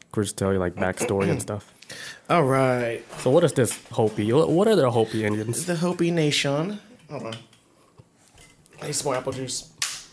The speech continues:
Speaker 1: You want me to start?
Speaker 2: Uh, I got it.
Speaker 1: Okay, okay. Okay, cool.
Speaker 2: I got it, Dad. I got it.
Speaker 1: You got this.
Speaker 2: Okay, so Hopi Nation, right? Uh, it's a, it's a Native American nation that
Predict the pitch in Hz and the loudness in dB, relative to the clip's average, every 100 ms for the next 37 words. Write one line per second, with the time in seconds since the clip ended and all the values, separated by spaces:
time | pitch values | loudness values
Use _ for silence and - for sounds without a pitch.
0 | - 117 120 123 120 139 147 - - - | -4 2 4 4 2 2 0 -4 -16 -16
1 | - - 185 202 202 170 147 - - - | -16 0 4 6 6 4 4 -2 -14 -14
2 | - - 143 147 160 170 170 - 214 247 | -2 0 2 2 0 -2 -4 -8 -4 -4
3 | - 285 320 - - - - - - - | 0 0 0 -6 -20 -20 -20 -18 -20 -20
4 | - - 226 220 214 214 220 214 208 - | -20 -12 -2 0 2 4 6 6 2 -10
5 | - 156 202 165 185 277 117 226 302 302 | -8 -4 0 0 2 2 4 2 0 0
6 | - - - - - _ - 175 180 151 | -2 -6 -14 -20 -20 _ 0 2 4 6
7 | 156 147 170 175 156 135 135 120 120 - | 6 6 4 4 4 4 2 2 2 0
8 | - _ - - - - - 127 135 127 | -16 _ -18 -18 -20 -20 -4 2 4 4
9 | 120 120 113 - 135 139 123 123 120 170 | 4 4 2 -2 2 4 6 4 4 4
10 | 170 285 240 214 202 151 170 196 202 202 | 6 6 6 4 4 2 2 2 0 -4
11 | - - - 143 143 127 | -12 -16 0 4 4 4